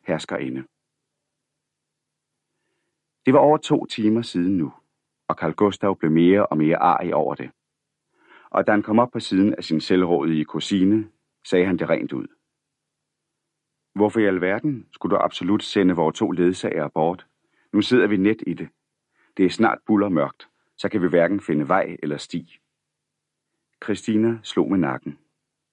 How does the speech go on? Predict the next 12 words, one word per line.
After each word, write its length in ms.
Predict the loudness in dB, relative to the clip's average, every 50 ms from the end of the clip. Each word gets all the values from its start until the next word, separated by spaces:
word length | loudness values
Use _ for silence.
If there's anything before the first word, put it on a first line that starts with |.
| _ _ _ _ -12
"Hvorfor?" 560 | -2 0 0 0 0 0 -2 -2 -2 -2 -8 _
spørger 340 | -20 -12 -4 -4 -4 -4 -4
du. 180 | -8 -14 -16 _ _ _ _ _ _ _ _ _ _ _ _ _ _ _ _ -20 -20 -20 -20 -12
Var 180 | 0 2 2 2
du 160 | 2 0 2
måske 300 | 2 2 2 2 -2 0
ikke 200 | 0 0 0 0
lige 140 | -2 -4 -4
så 120 | -2 0
interesseret 580 | 0 0 -2 -4 -8 -10 -2 0 2 2 2 0
som 160 | 0 -2 0
jeg 260 | 0 0 0 0 -2